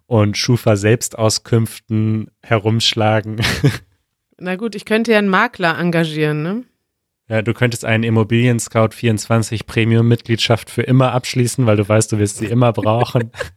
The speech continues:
Speaker 2: Also, äh, ja,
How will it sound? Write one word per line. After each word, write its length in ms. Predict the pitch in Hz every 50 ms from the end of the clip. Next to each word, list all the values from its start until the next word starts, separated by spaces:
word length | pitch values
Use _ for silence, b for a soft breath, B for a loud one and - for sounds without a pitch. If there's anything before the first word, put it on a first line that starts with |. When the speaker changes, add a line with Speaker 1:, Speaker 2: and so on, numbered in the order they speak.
| - - _ _ _ b b b b b b b b b b b b b b
Speaker 2:
Also, 600 | - 190 202 202 196 - 214 208 208 202 196 196 -
äh, 460 | - 180 180 180 175 175 175 175 170
ja, 440 | 165 170 175 170 175 170 156 117